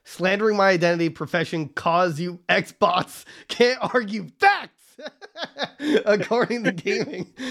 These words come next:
Uh, he added, "Saving lives, my job. Console wars, my hobby." <laughs> Dude, I, I love Xbots. I love it. I, that's, like, the best.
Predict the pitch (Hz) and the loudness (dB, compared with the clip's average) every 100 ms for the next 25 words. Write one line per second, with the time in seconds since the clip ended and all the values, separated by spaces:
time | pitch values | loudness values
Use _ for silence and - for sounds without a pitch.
0 | 240 226 196 202 202 180 160 - - 254 | -8 -8 -4 0 4 2 0 -10 -4 2
1 | 240 220 202 - - - 262 302 269 190 | 4 4 0 -2 -8 0 0 0 -6 -4
2 | 190 240 190 262 233 - 156 160 127 151 | -2 0 0 -4 -12 -14 -6 -4 -4 -6
3 | 117 - - 254 320 269 220 185 170 139 | -8 -10 0 2 2 -2 -8 -12 -12 -14
4 | - - - 254 156 135 190 175 151 233 | -18 -20 -12 -6 -4 0 2 2 -2 -12
5 | - _ _ _ _ 269 - 285 - 415 | -20 _ _ _ _ -10 -6 -6 -4 -6
6 | 494 - - - - - - - - 415 | -6 -8 -14 -6 -8 -6 -12 -12 -8 -10
7 | _ - 226 _ _ - 311 269 - 208 | _ -12 -12 _ _ -16 -14 -14 -4 0
8 | 214 190 196 190 196 180 175 170 190 214 | 2 4 2 0 0 0 0 0 -2 -4
9 | 226 - _ - 226 - 156 - 160 139 | -16 -20 _ 0 0 0 -6 -2 -2 -4
10 | - 262 190 190 175 170 165 123 - _ | -8 -2 0 0 -4 -4 -4 -8 -20 _
11 | _ _ - 190 185 214 214 233 208 190 | _ _ -4 -4 0 0 0 -4 -2 -4
12 | 180 214 214 | -4 -4 -6